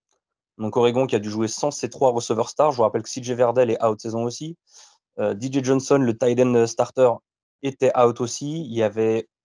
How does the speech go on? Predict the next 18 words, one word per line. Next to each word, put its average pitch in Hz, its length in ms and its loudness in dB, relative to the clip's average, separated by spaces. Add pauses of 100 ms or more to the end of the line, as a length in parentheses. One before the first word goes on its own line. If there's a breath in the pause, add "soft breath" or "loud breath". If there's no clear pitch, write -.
au 147 140 2
moins, 143 480 2 (140)
euh, 110 420 -2 (140)
un 131 80 2
O-line 131 340 4
qui - 80 -10
était 113 300 0
out 120 220 2
aussi. 139 420 -10 (500)
Le 113 140 -4
centre 127 360 -2
revient 110 240 0
tout 123 160 -10
juste 120 120 -10
de 123 80 -4
blessure. 123 340 2
Enfin, 113 160 0
c'est 101 580 -6